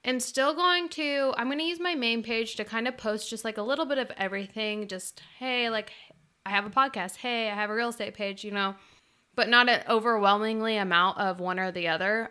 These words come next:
Um, but I do have a real estate page, and it is She Sells Kansas, kind of a spinoff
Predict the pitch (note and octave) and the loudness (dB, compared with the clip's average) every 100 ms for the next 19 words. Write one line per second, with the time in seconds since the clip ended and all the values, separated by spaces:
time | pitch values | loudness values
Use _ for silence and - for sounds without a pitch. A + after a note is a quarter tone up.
0 | - G3+ F#3+ F#3 F3+ F#3 F3+ _ - G#3+ | -2 2 4 4 2 -2 -10 _ 0 4
1 | G#3+ A3 G#3+ G3+ F#3+ F#3+ - F#3+ - G3 | 4 4 0 2 0 0 0 -4 -2 0
2 | F#3+ F#3+ - F#3+ F#3 F#3 F#3 F3+ F3+ - | 0 -2 -4 -2 -2 -2 0 -2 -2 -8
3 | - A3 G3+ - F#3+ F#3+ G3 - - F#3 | -8 -6 -6 -4 -2 -2 -4 -8 -8 -6
4 | G3 A3 C4 C#4+ D4 - - _ _ - | -6 -2 -2 -2 -4 -12 -20 _ _ 2
5 | B3+ B3 B3 B3 A#3+ A3 G#3+ G#3+ | 4 6 4 2 -2 -2 0 2